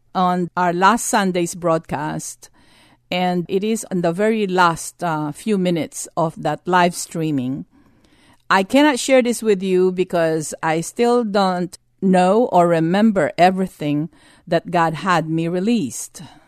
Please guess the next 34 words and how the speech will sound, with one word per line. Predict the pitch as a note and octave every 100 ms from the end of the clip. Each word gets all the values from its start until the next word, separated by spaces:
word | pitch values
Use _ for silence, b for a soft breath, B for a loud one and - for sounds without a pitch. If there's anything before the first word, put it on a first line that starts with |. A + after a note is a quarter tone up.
| -
But | D#3+ E3 -
you | F#3+
can | F#3+ F3 E3 D#3+ - _
listen | F3+ E3 A3 B3 - E3+ C3+ D#3 -
or | - D#3+
watch | D#3 F#3 G#3 -
it | G#3+ -
for | F#3+ E3+
yourself | D#3+ - - F#3 C#3+ C3
so | -
that | D#3+ D#3
you'll | D#3+ D#3
know, | D#3 G3 D#3 C#3+ b b b
because | - F3 E3 -
that | F3 F3+ -
prophecy | - G#3+ G#3 G3 - E3+ C#3 -
is | D#3 -
also | D#3+ D3+ - E3+
for | F#3+
you. | F#3 G#3+ F3 B2+ -
It | F3
is | F#3 G3+
a |
good | G3 G3
news. | A3+ G3+ A2+ - - - _ -
We | E3 -
are | E3+ E3+
in | - F3
a | D#3+
harvest | F#3+ E3+ D#3+ - - _
season. | - - D3+ - - D3+ _ _ _ _ _ _
So | - G3+ F#3
let | G3 C4+
us | D#4+